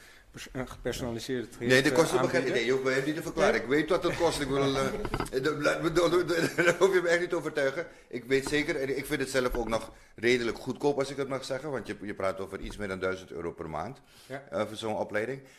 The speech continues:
Speaker 2: Maar ja, het, het, het maakt wel, een, het, het zorgt wel voor een drempel.
Speaker 1: Ja, zeker. En dat is, dat is hartstikke vervelend, want het
Speaker 2: Mhm.
Speaker 1: moet niet gaan over hoe dik de portemonnee
Speaker 2: Nee,
Speaker 1: is, maar
Speaker 2: precies.
Speaker 1: hoe gemotiveerd je bent.
Speaker 2: Ja.
Speaker 1: Dus ons programma draait echt om motivatie, intrinsieke motivatie.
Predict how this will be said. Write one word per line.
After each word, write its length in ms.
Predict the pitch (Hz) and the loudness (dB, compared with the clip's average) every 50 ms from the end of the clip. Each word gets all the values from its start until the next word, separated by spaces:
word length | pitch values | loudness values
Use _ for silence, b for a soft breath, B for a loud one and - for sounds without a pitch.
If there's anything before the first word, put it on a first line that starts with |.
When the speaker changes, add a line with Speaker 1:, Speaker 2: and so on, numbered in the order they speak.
| B B | B B
Speaker 2:
Maar 100 | - 131 | -6 -4
ja, 80 | 127 - | -4 -4
het, 320 | 139 123 - 120 123 - | -4 -4 -6 -8 -8 -8
het, 200 | - 120 - - | -10 -10 -10 -10
het 140 | - 123 110 | -12 -10 -4
maakt 240 | 127 123 120 123 120 | -2 -2 -2 -2 -2
wel, 260 | 139 151 151 - - | -2 -2 -2 -2 -4
een, 160 | 117 110 - | -6 -6 -6
het, 200 | 85 101 - - | -8 -12 -10 -12
het 120 | - - - _ | -14 -14 -14 _
zorgt 280 | - - 127 120 110 107 | -8 -4 -2 -2 -2 -2
wel 160 | 139 151 - | -2 -4 -2
voor 140 | - 101 92 | -4 -6 -6
een 120 | 95 98 | -6 -6
drempel. 560 | 120 135 151 139 113 - 82 76 73 - - _ | -6 -4 -6 -6 -6 -6 -8 -8 -8 -12 -18 _
Speaker 1:
Ja, 120 | - 190 185 | -18 -16 -16
zeker. 440 | - - 160 160 151 - - 107 - B B B B B B B B B | -14 -10 -10 -10 -8 -10 -12 -18 -18 B B B B B B B B B
En 120 | _ 135 120 | _ -4 -2
dat 160 | 131 139 - | -2 -2 -2
is, 140 | 156 - - | -4 -4 -4
dat 300 | - - 123 135 143 143 | -6 -2 -2 -2 -2 0
is 80 | 131 120 | -2 -2
hartstikke 600 | 135 139 139 - - - - 135 120 117 117 - | -2 -2 -2 -4 -10 -8 -6 -6 -4 -4 -6 -10
vervelend, 500 | - - - 113 - 131 131 135 127 117 104 101 | -14 -12 -12 -8 -2 0 2 2 2 0 -2 -2
want 120 | 104 98 95 | -2 -2 -2
het 80 | 95 | -4
Speaker 2:
Mhm. 100 | 98 120 | -4 -4
Speaker 1:
moet 80 | 139 - | -4 -4
niet 180 | 147 147 147 - | -4 -6 -6 -6
gaan 260 | - 135 123 123 123 | -6 -6 -4 -2 -2
over 220 | 120 120 113 120 120 | -2 -2 -2 -2 -2
hoe 140 | 120 123 | -2 0
dik 160 | 123 127 123 - | 0 -2 -2 -2
de 60 | - | -6
portemonnee 520 | - - 123 - - 120 117 120 131 123 117 | -8 -10 -8 -6 -6 -6 -4 -4 -4 -2 -2
Speaker 2:
Nee, 120 | 151 143 | -2 -2
Speaker 1:
is, 60 | 127 131 | -2 -2
maar 80 | 131 | 0
Speaker 2:
precies. 160 | 135 131 131 | 2 4 4
Speaker 1:
hoe 100 | 135 135 131 | 4 2 0
gemotiveerd 560 | - 135 127 127 120 120 - - 131 131 127 | 0 0 0 0 0 -2 -4 -4 -4 -4 -4
je 60 | - 120 | -6 -12
bent. 160 | 98 101 101 | -12 -10 -6
Speaker 2:
Ja. 180 | 101 95 87 85 B B B B B _ | -6 -6 -6 -8 B B B B B _
Speaker 1:
Dus 120 | 117 - | -16 -12
ons 220 | - 160 147 139 - | -6 -6 -6 -6 -6
programma 520 | - 131 - - 147 139 135 139 135 127 113 | -10 -14 -8 -6 -4 -4 -2 -2 -4 -6 -6
draait 420 | - - 117 127 127 127 131 120 - | -8 -6 -4 -4 -2 -2 -4 -6 -8
echt 240 | - 131 - - | -12 -14 -12 -10
om 60 | 127 113 | -8 -6
motivatie, 640 | 117 117 110 107 - - - 127 123 - - - | -6 -6 -6 -8 -12 -14 -14 -14 -12 -12 -16 -14
intrinsieke 440 | - 120 110 - - - 123 120 120 | -12 -12 -10 -10 -8 -10 -10 -8 -8
motivatie. 680 | 117 110 107 107 - - - 113 110 110 - - 110 | -8 -8 -8 -10 -12 -10 -10 -10 -10 -12 -14 -18 -20